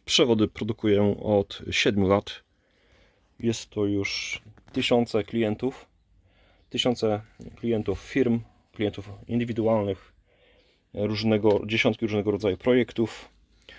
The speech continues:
A produkujemy przewody do wielu, wielu rozwiązań. Od ciągników, samochodów, po różnego rodzaju, e, jachty.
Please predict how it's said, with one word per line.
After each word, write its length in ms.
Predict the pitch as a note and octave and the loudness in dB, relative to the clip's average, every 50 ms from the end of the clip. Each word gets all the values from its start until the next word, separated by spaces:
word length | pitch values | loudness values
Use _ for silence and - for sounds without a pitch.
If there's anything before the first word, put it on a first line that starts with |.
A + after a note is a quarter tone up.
| - - - - _ _ - | -20 -20 -20 -20 _ _ -10
A 200 | F#2 F#2 F#2+ F#2+ | -8 -6 -6 -6
produkujemy 440 | - - A2 G2 G#2 A2 G#2+ G#2 G2+ | -4 -4 -4 -2 2 4 4 4 4
przewody 380 | G2 - - F#2 G2 F#2+ G2 F#2 | 4 2 2 2 2 2 2 2
do 320 | F2+ G2 G2+ G#2 G#2+ G#2 G#2+ G#2+ G#2 | 4 6 6 6 6 4 0 -4 -8
wielu, 300 | G2 F#2 F#2 F#2 G2+ G#2 | -4 -2 -2 -2 -2 -2
wielu 360 | G2 F#2 E2 E2 E2+ E2+ F2+ F2+ - _ _ _ _ - | -4 -2 -2 -2 -2 -4 -6 -10 -14 _ _ _ _ -8
rozwiązań. 560 | F2 F#2 F#2+ F2+ F#2 G#2 G#2 F#2 E2+ E2 E2+ F2 - - - | -2 -2 0 2 4 4 4 4 2 0 -2 -4 -8 -4 -2
Od 220 | - A#2+ - - - - - - _ | -2 -2 -2 -6 -16 -18 -20 -20 _
ciągników, 580 | - - A#2+ A#2 A2+ A2+ - A2+ G#2 - - - _ _ _ _ _ _ _ | 2 4 6 6 6 6 4 2 0 0 -4 -16 _ _ _ _ _ _ _
samochodów, 760 | - - - C#3+ A2+ A2 G#2+ - G2+ G2 G2+ G2+ F#2 - - - _ _ - - - - - - _ _ _ - | -10 -4 0 2 2 2 2 2 0 0 0 -2 -4 -4 -8 -20 _ _ -20 -20 -20 -20 -20 -20 _ _ _ -2
po 220 | - G#2+ G2+ G2 | 4 4 4 4
różnego 300 | G2 G2 G2+ G2 F2 G2 | 4 2 0 0 2 2
rodzaju, 560 | F#2+ F#2+ F#2+ G2 F2+ F#2 F2 E2+ F2 - A#1+ C2+ | 0 0 0 0 0 0 0 0 0 -2 -4 -6
e, 180 | E2+ F2+ F2+ F2+ | -6 -6 -2 2
jachty. 520 | G#2 B2 A#2+ A#2 - - - G#2+ G2 G2+ | 4 4 4 4 0 0 0 2 2 2